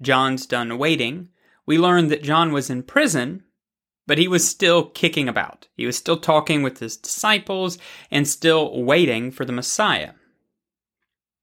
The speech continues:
But in between that moment and this one, something happened to him. And we have this flashback to give us details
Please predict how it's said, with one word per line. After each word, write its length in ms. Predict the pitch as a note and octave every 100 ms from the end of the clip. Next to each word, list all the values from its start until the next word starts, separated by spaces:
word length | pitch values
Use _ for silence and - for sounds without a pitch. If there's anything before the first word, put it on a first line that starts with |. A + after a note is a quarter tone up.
| _ _ E3
But 80 |
in 120 | G3+ C4
between 560 | D#4 G3+ D3+ E3+ F#3 -
that 260 | A#2+ A2 A#2+
moment 360 | A#2 B2+ C#3
and 140 | A2+ A2+
this 240 | F#3+ F#3
one, 420 | F3+ F3 E3+ D#3+ _ _ _ _ _
something 380 | - C#3 B2+ C3
happened 420 | D#3 D3 G2 F#2 - -
to 180 | - -
him. 140 | - _ _ _ _ _ _ _ _ _ _ _ _ _ -
And 100 | D#3+
we 80 | C#3+
have 120 | B2+
this 180 | B2+ -
flashback 720 | - C4 F3 - A2+ E3+ - _ _ _ _ -
to 80 | D3+
give 100 | F3+
us 140 | D#3+ B2+
details 800 | C#3 F3+ F3 A#2+ G#2 D#3+ -